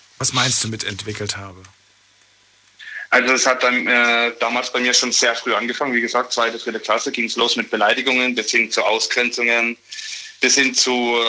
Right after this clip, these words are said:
Speaker 2: ähm, gezielten Aktionen gegen mich selber. Ich habe auch des Öfteren Lehrer und Klassengespräche gehabt. Ich saß schon öfter beim Rektor. Äh, mein Vater hat sogar damals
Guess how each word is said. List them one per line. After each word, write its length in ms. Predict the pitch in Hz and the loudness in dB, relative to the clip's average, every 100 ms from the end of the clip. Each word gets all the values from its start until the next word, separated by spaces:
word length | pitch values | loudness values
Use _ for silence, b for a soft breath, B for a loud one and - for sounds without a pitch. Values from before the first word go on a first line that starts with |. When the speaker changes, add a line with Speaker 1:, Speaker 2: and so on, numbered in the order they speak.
| 107 | 2
Speaker 2:
ähm, 440 | 117 113 113 113 107 - | 2 0 -2 -4 -6 -6
gezielten 800 | 127 120 131 139 135 127 127 123 - - _ - - - _ | -2 0 2 2 0 -2 -2 -4 -12 -20 _ -8 -8 -10 _
Aktionen 760 | 120 117 - 131 120 123 120 113 | -2 0 2 2 2 2 0 0
gegen 360 | 120 120 120 | 0 2 0
mich 200 | 117 113 | -2 0
selber. 520 | - 113 113 113 113 - B B B | 2 2 2 0 -2 -4 B B B
Ich 80 | - | 0
habe 140 | 117 107 | 2 0
auch 160 | 110 | 0
des 160 | 117 110 | -2 0
Öfteren 400 | 110 117 104 104 | 0 2 0 2
Lehrer 360 | 120 131 123 | 2 2 0
und 140 | 107 101 | 0 -2
Klassengespräche 720 | 135 131 123 117 123 117 117 | 0 0 0 0 0 0 2
gehabt. 260 | 113 113 | 0 0
Ich 100 | 120 | -4
saß 240 | 139 143 - | 0 2 2
schon 140 | 131 | 2
öfter 240 | 127 - 120 | 2 0 0
beim 160 | 117 | 0
Rektor. 560 | 110 110 - 113 110 - B B B B B B B B _ - | 0 0 0 0 0 -4 B B B B B B B B _ 2
Äh, 500 | 131 127 123 120 120 B B B B | 4 4 4 0 -2 B B B B
mein 180 | 120 117 | -2 0
Vater 320 | 123 113 127 | 2 2 2
hat 160 | 123 123 | 0 0
sogar 200 | 123 113 | 2 2
damals 540 | 110 117 120 - - | 2 2 0 0 -2